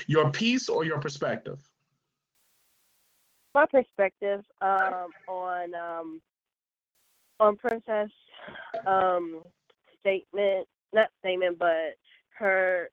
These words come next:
Speaker 2: what she shared about forgiveness. Um, this is, this is for Mama because I know her personally. So I wanted to call and
Speaker 1: Okay.
Speaker 2: support her today, give her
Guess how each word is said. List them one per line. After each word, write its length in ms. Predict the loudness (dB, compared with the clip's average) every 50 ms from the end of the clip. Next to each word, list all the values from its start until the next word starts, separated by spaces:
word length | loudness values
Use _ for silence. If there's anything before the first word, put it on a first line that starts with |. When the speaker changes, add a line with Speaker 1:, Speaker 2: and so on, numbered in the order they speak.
| _ _
Speaker 2:
what 180 | 0 2 2 2 0 -2
she 120 | -14 -14 -8 -2
shared 420 | 0 2 4 4 4 2 0 -2 -6 -8 -8
about 380 | -6 -4 0 2 2 2 0 0 _
forgiveness. 640 | -6 -6 -6 -4 -2 -2 0 2 2 2 2 2 0 -4 _ _ _ _ _ _ _ _ _ _ _ _ _ _ _ _ _ 0
Um, 480 | 2 4 4 4 4 2 0 -2 -4 -4
this 120 | -4 -4 -2 -2
is, 140 | -4 -4 -4 _ _ -6
this 120 | -6 -6 -6 -6
is 100 | -10 -8 -6
for 100 | -4 0
Mama 400 | 0 2 2 2 0 -2 -4 -6 -10 -10
because 400 | -10 -4 -2 0 0 0 -2 -4 _ _ _ _ _ _ _ _ _ _ _ 0 2
I 40 |
know 200 | 2 4 4 2
her 140 | 2 0 -2
personally. 720 | 0 0 -2 -2 -2 -4 -4 -4 -4 -4 -4 -4 -4 -6 -10 _ -20 -20 -20 -20 _ _ _ _
So 200 | 4 4 4 4 2
I 60 | 2
wanted 260 | 2 2 2 2 0 -4
to 60 | -8
call 280 | -2 2 6 6 8 8
and 80 | 6
Speaker 1:
Okay. 200 | 6 6 6 6
Speaker 2:
support 220 | 6 4 0 -4 -6
her 140 | -8 -10 -10 _
today, 400 | -8 -6 -4 -2 -2 -4 -6 -8 -12 -16 _ _ -20 -12 -6 -2
give 180 | -2 0 -2 -2 -2
her 360 | -2 0 0 0 0 -2